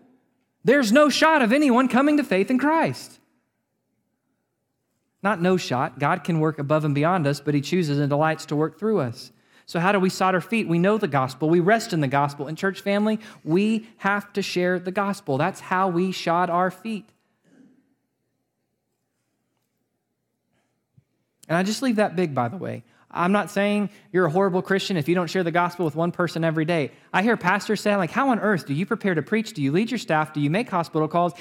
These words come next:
and find one lost person every day to share the full gospel with and ask them to come to faith in Christ?" I, I don't know how you do and have a family and have five kids. I don't know. So I'm not trying to give you a metric of you must share the gospel this many times. What I am saying is if we're never praying for pe-, opportunities to share the gospel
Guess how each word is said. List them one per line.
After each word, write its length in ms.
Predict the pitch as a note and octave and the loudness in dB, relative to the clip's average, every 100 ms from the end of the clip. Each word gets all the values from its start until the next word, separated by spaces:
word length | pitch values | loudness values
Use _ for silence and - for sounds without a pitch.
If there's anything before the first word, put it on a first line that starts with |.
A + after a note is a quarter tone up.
| - | -6
and 200 | G3 B3 | -2 0
find 260 | B3 G3+ F3 | 0 0 2
one 160 | G3 A3+ | 2 2
lost 220 | A3 A3 | 2 2
person 240 | G#3 F#3+ | 0 2
every 180 | G3 F#3+ | 2 2
day 100 | G3+ | 2
to 60 | F3+ | 2
share 180 | - F#3+ | 2 0
the 80 | |
full 200 | D#3 A3 | 2 0
gospel 340 | G3+ G3+ G3+ F3 | 2 2 0 0
with 140 | E3 | 0
and 80 | E3 | 0
ask 140 | F3 | -2
them 100 | F3 | -2
to 60 | E3+ | -4
come 180 | F3+ F3 | -2 -2
to 60 | |
faith 240 | D#3+ F3 E3 | 0 -2 -2
in 60 | |
Christ?" 400 | C#3+ G3+ F3+ - - _ _ _ | -2 0 0 -4 -12 _ _ _
I, 120 | D#4 | 0
I 120 | F3+ A#3 | 4 2
don't 120 | G#3+ | 2
know 60 | |
how 180 | F#3 G3+ | 0 2
you 160 | A#3+ C4+ | 2 4
do 160 | F4+ | 4
and 260 | F4+ F#3 B3 | 2 2 2
have 120 | A#3+ | 2
a 80 | A#3 | 0
family 400 | G#3 A3+ A#3+ A3 | 0 0 2 2
and 100 | A3 | 2
have 160 | G#3+ G3+ | 2 2
five 220 | G3+ G3 | 0 0
kids. 180 | F3+ C#3+ | -2 0
I 140 | D3 | 0
don't 160 | G3 F#3+ | 2 2
know. 200 | E3 B2 - _ _ _ _ _ _ _ _ _ _ _ _ _ | 0 -2 -10 _ _ _ _ _ _ _ _ _ _ _ _ _
So 120 | - | 0
I'm 60 | B3 | 2
not 140 | C4+ | 2
trying 260 | - B3 A#3 | 2 2 2
to 60 | |
give 180 | F#3+ A3+ | 2 2
you 120 | G3+ | 4
a 60 | F3+ | 4
metric 440 | E3+ A3 - F#3 | 4 2 0 0
of 160 | D#3 C#3 | 0 2
you 100 | G3+ | 2
must 160 | G#3+ | 2
share 160 | - G#3 | 2 0
the 80 | F3+ | 2
gospel 360 | F3+ F#3+ F#3 | 2 0 0
this 200 | E3 E3+ | 0 0
many 140 | F3 D#3+ | 0 -2
times. 280 | F#3 G3 E3+ | 0 0 2
What 80 | |
I 100 | D#3+ | 2
am 200 | F3+ C4+ | 2 0
saying 280 | A#3+ D#3 D3 | 0 0 0
is 120 | F#3 | 0
if 120 | F3 - | -2 0
we're 80 | |
never 220 | E3 A#3+ G3 | 0 2 0
praying 420 | - G#3+ B3+ A#3 | 0 0 0 0
for 100 | C#3 | -2
pe-, 180 | D3 D3+ | -2 0
opportunities 560 | D3 C#3+ - C#3+ C3 | 0 -2 -4 -2 -2
to 60 | B2+ | -4
share 200 | - C3 | -4 -4
the 120 | B2 | -2
gospel 500 | B2 C3 C3+ F#3 G3+ | -2 -4 -2 -4 -4